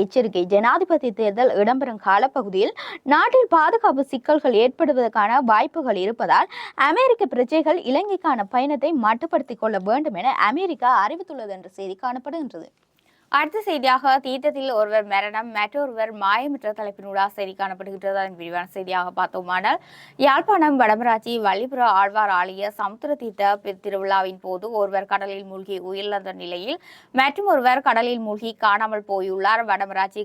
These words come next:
Speaker 2: கிழக்கு குடத்தனி பகுதியை சேர்ந்த கந்தசாமி வினோகரன் ஐம்பத்தி நான்கு வயதுடையவரே உயிரிழந்ததுடன் நுணாவில் பகுதியை சேர்ந்த முப்பத், முப்பது வயதுடைய இளைஞன் கடலில் மூழ்கி காணாமல்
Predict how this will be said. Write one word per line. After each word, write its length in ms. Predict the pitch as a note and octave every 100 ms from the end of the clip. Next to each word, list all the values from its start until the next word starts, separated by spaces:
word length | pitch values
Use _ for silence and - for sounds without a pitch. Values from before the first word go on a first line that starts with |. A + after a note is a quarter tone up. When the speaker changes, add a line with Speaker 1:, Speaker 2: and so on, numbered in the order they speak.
| G3+
Speaker 2:
கிழக்கு 280 | F#3 F#3+ A#3
குடத்தனி 320 | A3+ B3 C#4+ B3+
பகுதியை 340 | G#3 G3 G3 G3+ G3+
சேர்ந்த 260 | F#3 G3 G#3 G#3
கந்தசாமி 500 | G3+ B3+ C#4+ B3 A3+ G3
வினோகரன் 540 | F#3 F#3+ G3 G3 A3 G3
ஐம்பத்தி 280 | G3+ G3 F#3+
நான்கு 220 | F#3 F#3 F3+
வயதுடையவரே 640 | F3+ F3+ F3+ F3+ F3+ F#3 F3
உயிரிழந்ததுடன் 760 | F#3 F#3 F#3+ F#3 F3 F3 B3 - - - - C4
நுணாவில் 440 | C#4 D#4 G4+ F#4+ C4+
பகுதியை 340 | A#3+ A#3+ A#3+ A#3+
சேர்ந்த 260 | G#3+ A3 A3+
முப்பத், 360 | G3+ A3+ A3 A3 G#3 G#3+
முப்பது 300 | G#3+ C#4+ B3
வயதுடைய 440 | G#3 G3 G3 G3 F#3+
இளைஞன் 360 | F#3+ G3+ B3 A#3+
கடலில் 320 | A3+ C4 A#3
மூழ்கி 280 | G3+ G3+ G#3 G3+ A3
காணாமல் 400 | B3+ C4 B3